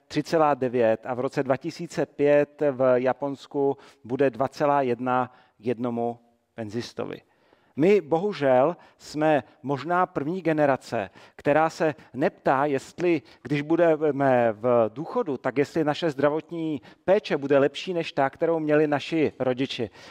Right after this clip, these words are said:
rodičové. V podstatě my se ptáme, jestli bude alespoň tak dobrá. Protože bohužel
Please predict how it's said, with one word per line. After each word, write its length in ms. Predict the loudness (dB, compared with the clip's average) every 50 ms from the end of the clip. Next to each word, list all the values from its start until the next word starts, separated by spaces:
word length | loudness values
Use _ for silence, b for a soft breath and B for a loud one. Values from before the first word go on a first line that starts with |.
| B B -6
rodičové. 500 | -6 -6 -4 -6 -4 0 2 2 0 0
V 80 | -2
podstatě 440 | -4 -6 -4 0 0 0 2 2 0
my 100 | 0 0
se 140 | -2 -2 -4
ptáme, 340 | 0 0 0 0 0 0 -2
jestli 240 | -2 -2 -4 -6
bude 200 | -2 0 0 0
alespoň 460 | 2 2 2 0 0 -2 -6 -8 -4 -4
tak 160 | -4 -4 -2
dobrá. 380 | -4 -4 -2 -2 -4 -4 -8 -14 _ b b b b b b b b _
Protože 480 | -6 -6 -2 0 0 2 4 4 2 2 B B B _
bohužel 1040 | -2 0 2 2 2 2 4 6 6 8 8 8 6 6 6 4 4 0 -2 -6 -14